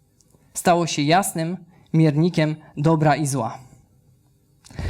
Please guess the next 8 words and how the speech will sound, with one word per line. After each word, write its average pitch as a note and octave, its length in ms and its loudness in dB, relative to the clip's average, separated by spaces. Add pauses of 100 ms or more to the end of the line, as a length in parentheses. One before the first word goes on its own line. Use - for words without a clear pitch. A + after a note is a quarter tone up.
Paweł G#3+ 240 4
tłumaczy G#3+ 420 0
jednak, F#3 460 2 (520)
że D#3 140 2
prawo E3 880 0
ma D3 180 2
pewne E3 380 0
ograniczenia. C#3 720 -2